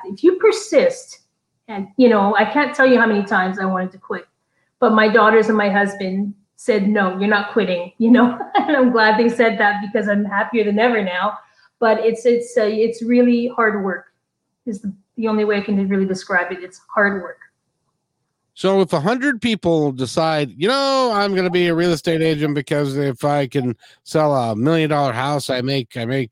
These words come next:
Speaker 2: forty thousand dollars at a pop, and I'll sell five of them a year, and then I'll retire." Uh,
Speaker 1: Mm-hmm.
Speaker 2: and you got a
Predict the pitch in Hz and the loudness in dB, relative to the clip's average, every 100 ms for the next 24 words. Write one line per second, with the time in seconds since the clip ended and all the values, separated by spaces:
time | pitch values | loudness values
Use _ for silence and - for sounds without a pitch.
0 | - 143 147 127 143 139 120 127 131 127 | -6 -2 -2 0 -2 -2 -4 -4 -2 -4
1 | 117 110 120 127 117 _ - - _ 120 | -4 -6 -8 -8 -10 _ -20 -20 _ -2
2 | 123 120 113 - 117 - 147 151 139 143 | 0 0 -4 -2 -2 0 0 2 2 0
3 | 131 131 135 123 120 117 107 - 127 101 | 0 0 0 -2 -2 -2 -4 -4 -4 -4
4 | 90 _ _ _ _ _ _ _ - 135 | -8 _ _ _ _ _ _ _ 2 4
5 | 131 135 139 156 170 - | 6 2 2 0 0 -6